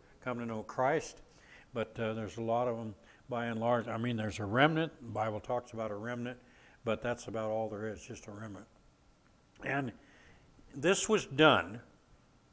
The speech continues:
when they came here on this particular day, the dedication of the temple, and offered the sacrifices and gave their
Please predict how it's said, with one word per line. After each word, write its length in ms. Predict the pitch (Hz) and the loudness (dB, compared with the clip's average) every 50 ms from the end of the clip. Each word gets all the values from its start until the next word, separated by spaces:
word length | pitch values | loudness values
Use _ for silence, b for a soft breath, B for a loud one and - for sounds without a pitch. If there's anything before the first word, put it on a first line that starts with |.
| _ _ - _ _ - - _ - _ - - | _ _ -20 _ _ -20 -20 _ -20 _ -16 -12
when 100 | - - | -8 -2
they 140 | 123 139 151 | 2 2 2
came 380 | 147 - - 170 175 175 170 151 | 2 2 2 4 4 4 2 2
here 400 | 120 165 160 151 156 156 143 B B B B B B B | 2 4 6 8 8 6 6 B B B B B B B
on 160 | 117 120 123 | 2 2 4
this 320 | 135 151 165 147 - - - B B B B - | 4 2 2 2 0 -4 -8 B B B B -8
particular 540 | - 123 - - 160 156 - - 143 139 127 | -8 -4 4 4 4 4 4 0 0 0 4
day, 240 | 135 143 143 139 | 4 6 6 6
the 120 | 127 117 117 | 4 2 2
dedication 680 | 107 127 135 139 131 - - - 131 131 - - - 113 | 4 4 4 4 2 -2 -2 -2 -2 -2 -2 -6 -10 -10
of 80 | 110 | -10
the 80 | - - | -8 -4
temple, 460 | - 156 151 - - 110 113 117 113 B B B B B B | -2 -2 -2 0 -2 -2 -2 -2 -6 B B B B B B
and 200 | 113 113 110 113 - - | -4 -4 -4 -6 2 6
offered 340 | 139 156 151 156 - 139 120 | 8 8 8 6 2 -4 -4
the 120 | 123 110 | -4 -6
sacrifices 1080 | - - - 165 180 175 - - 104 - - 110 92 90 98 - - 113 123 - - - _ _ _ b b b b b b b b b b b | -4 2 4 4 4 4 2 -6 -6 -6 -8 -10 -10 -10 -12 -14 -14 -14 -14 -14 -16 -20 _ _ _ b b b b b b b b b b b
and 300 | 151 131 120 117 120 120 - 113 | -6 -4 -4 -4 -8 -10 -12 -6
gave 220 | 135 131 135 123 | -2 -2 -2 -2
their 240 | 117 120 110 107 120 | -2 -4 -4 -4 -4